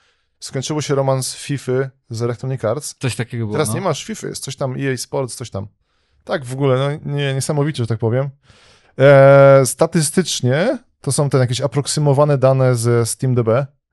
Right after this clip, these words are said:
Speaker 2: Mhm.
Speaker 1: Trzynaście tysięcy gier. Chyba dwa tysiące więcej niż... To s-, są dane z pamięci teraz,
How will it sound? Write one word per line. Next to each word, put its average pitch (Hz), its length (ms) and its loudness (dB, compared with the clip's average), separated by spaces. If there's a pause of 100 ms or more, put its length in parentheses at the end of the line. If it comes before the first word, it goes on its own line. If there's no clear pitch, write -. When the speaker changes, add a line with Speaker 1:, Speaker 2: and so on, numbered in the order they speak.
(160)
Speaker 2:
Mhm. 110 320 0 (200)
Speaker 1:
Trzynaście 139 480 -2
tysięcy 123 320 -2
gier. 117 260 -2 (840)
Chyba - 180 -6
dwa 110 140 -2
tysiące 135 360 -2
więcej 123 380 -2
niż... - 400 -10 (280)
To - 100 -10
s-, 123 200 -12
są 127 100 -8
dane 123 180 -2
z 110 60 -8
pamięci 113 340 -6
teraz, - 320 -10